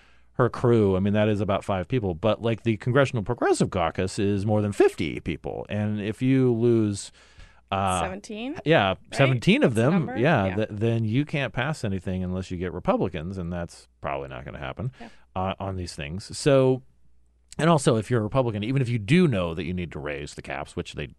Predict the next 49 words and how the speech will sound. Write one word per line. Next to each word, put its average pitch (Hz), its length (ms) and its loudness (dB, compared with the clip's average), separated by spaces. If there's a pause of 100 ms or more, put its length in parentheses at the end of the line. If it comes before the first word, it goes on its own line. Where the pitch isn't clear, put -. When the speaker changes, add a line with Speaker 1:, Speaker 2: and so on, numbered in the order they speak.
Speaker 1:
they 78 100 -8
do, 57 380 -8 (360)
because 78 160 -10
they 85 120 -6
like 73 140 -6
to - 80 -14
spend 78 240 -10
money 71 160 -12
as 73 100 -14
much 76 160 -12
as 85 80 -10
anybody, 98 460 -4 (260)
just, 98 200 -10
they 87 100 -8
just 82 180 -14
like 71 140 -12
to - 80 -20
spend - 200 -10
it 71 40 -8
on 135 100 -10
different - 300 -12
things 92 300 -6
than 76 80 -14
Democrats - 420 -12
do. - 240 -8 (500)
Um, 104 520 0 (100)
why 127 320 6
would 175 180 4
you 180 120 2
help 165 200 4
out 170 140 6
your 151 160 4
enemy? 156 260 2
Let 113 200 4
'em 202 100 0
twist - 420 2
in 180 100 4
the 131 80 4
wind. 120 380 2
Let 127 140 0
'em 175 80 0
figure 156 420 2
out, 127 380 2
uh, 107 480 2
you 107 120 -4
know, 101 160 2
like, 98 240 -4
the, 98 380 -2
the, 98 220 -6